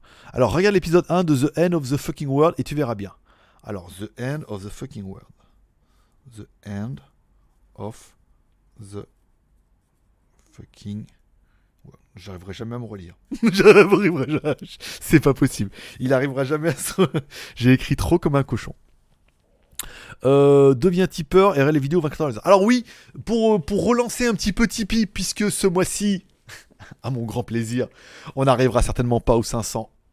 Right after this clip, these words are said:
euros ou cinq cents cafés. Donc l'émission du <laughs> mercredi va dégager.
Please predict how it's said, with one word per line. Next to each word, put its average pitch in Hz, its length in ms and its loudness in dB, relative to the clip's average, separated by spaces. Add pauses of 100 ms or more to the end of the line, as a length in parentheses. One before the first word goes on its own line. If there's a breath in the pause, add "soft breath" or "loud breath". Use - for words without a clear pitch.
(260)
euros 175 460 8 (100)
ou 131 160 -6
cinq 123 240 -6
cents 120 340 -10
cafés. 208 480 0 (460 soft breath)
Donc 262 240 6
l'émission 233 400 8
du 202 100 10
<laughs> - 120 6
mercredi 175 440 4
va 139 140 0
dégager. 123 560 -2